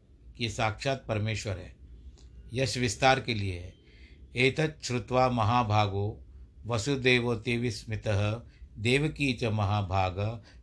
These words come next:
जहर्तुर्मोह मात्मनः। अब तो भगवान महाभाग वा-, वासु-, वसुदेव और महाभाग देवकी,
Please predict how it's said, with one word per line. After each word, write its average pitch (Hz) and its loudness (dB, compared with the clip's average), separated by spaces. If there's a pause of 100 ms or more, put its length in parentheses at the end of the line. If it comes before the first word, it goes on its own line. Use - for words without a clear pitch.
जहर्तुर्मोह 113 0 (320)
मात्मनः। 98 -2 (420)
अब 101 -10
तो 104 -2
भगवान 98 0 (460)
महाभाग 107 2
वा-, 101 2
वासु-, 104 -2
वसुदेव 110 0
और 101 0
महाभाग 98 0
देवकी, 104 -4